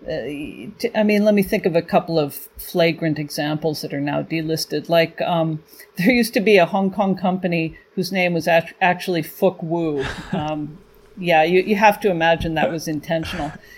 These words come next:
Speaker 1: And they did, um, paper recycling, but they reported margins that were just not reasonable for paper, for recycled paper products. And so when you, when you poked into their financials, you could see,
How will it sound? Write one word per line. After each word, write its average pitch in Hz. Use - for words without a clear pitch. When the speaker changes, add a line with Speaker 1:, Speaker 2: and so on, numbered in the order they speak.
Speaker 1:
And 185
they 214
did, 196
um, 165
paper 254
recycling, 160
but 185
they 226
reported 226
margins 214
that 190
were 185
just 208
not 196
reasonable 185
for 160
paper, 165
for 170
recycled 170
paper 254
products. 143
And 196
so 226
when 202
you, 185
when 196
you 170
poked 226
into 202
their 180
financials, 190
you 185
could 180
see, 185